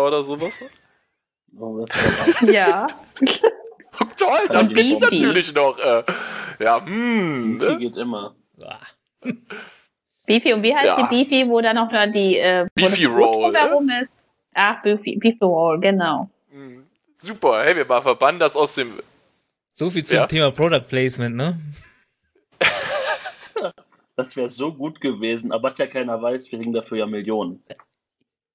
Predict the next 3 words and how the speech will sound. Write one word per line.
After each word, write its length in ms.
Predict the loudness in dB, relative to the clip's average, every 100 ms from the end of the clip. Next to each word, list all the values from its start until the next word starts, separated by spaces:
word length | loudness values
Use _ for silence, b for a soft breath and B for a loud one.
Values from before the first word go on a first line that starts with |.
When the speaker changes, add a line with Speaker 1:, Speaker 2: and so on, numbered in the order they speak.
| _ _ _ _ _ -2
Speaker 1:
Absolute. 640 | -2 0 -2 -2 -2 -4 -4 _ _ _ _ _ _ _ -12
Speaker 2:
Ja. 300 | -6 -6 -6 _ _ _ _ _ _ _ _ _ _ _ _
Ähm, 600 | -6 -4 -6 -6 -8